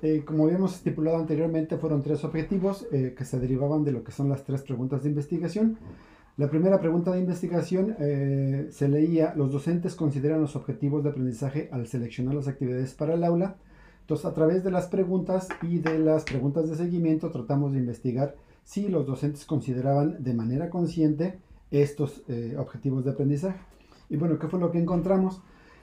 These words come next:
En primera instancia, sí, los docentes consideran objetivos de aprendizaje, pero para una lección completa, para una serie de lecciones o incluso para lo que estipulaba su programa.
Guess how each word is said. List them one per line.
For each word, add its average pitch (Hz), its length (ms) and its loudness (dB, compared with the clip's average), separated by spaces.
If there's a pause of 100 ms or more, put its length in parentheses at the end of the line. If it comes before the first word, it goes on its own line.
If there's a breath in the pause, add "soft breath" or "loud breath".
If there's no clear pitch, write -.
(200 loud breath)
En 156 80 2
primera 180 240 2
instancia, 196 680 4
sí, 180 380 0
los 147 180 2
docentes 202 500 2
consideran 170 880 0 (160)
objetivos 175 600 -2
de 190 60 2
aprendizaje, 175 640 -2 (100)
pero 170 500 4 (300 soft breath)
para 147 160 2
una 175 160 4
lección 156 460 2
completa, 175 760 0
para 131 200 0
una 170 200 4
serie 156 260 -2
de 160 120 0
lecciones 165 600 -2 (220 soft breath)
o 139 60 2
incluso 143 380 -2
para - 320 -2
lo 127 220 -2
que 127 100 -4
estipulaba 131 540 0
su 139 180 -2
programa. 139 540 0